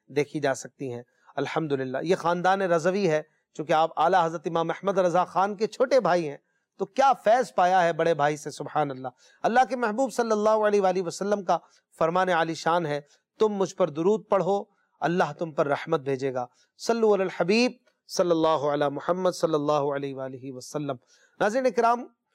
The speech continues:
پچھلے دو پروگرام سے کلام جاری ہے، "جاں بلب ہوں، آ میری جاں الغیاث۔" ہوتے ہیں کچھ اور ساما الغیاث۔ اس کلام کے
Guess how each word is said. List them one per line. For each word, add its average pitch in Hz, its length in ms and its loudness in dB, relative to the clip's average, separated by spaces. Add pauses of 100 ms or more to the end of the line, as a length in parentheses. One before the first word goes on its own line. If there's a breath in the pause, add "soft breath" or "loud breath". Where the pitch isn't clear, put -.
(380)
پچھلے 214 320 2
دو 233 220 4
پروگرام 208 460 2
سے 185 260 -2
کلام 190 440 2
جاری 165 380 2
ہے، 151 140 2 (720)
"جاں 180 240 4
بلب 170 420 -2
ہوں، 170 220 -4 (480)
آ 202 180 6
میری 196 340 0
جاں 160 260 0 (100)
الغیاث۔" 143 540 0 (1000)
ہوتے 226 360 4
ہیں 220 140 2
کچھ 220 240 0
اور 226 280 6
ساما 160 500 -2
الغیاث۔ 135 640 -6
اس 185 160 -6
کلام 208 340 2
کے 175 140 -10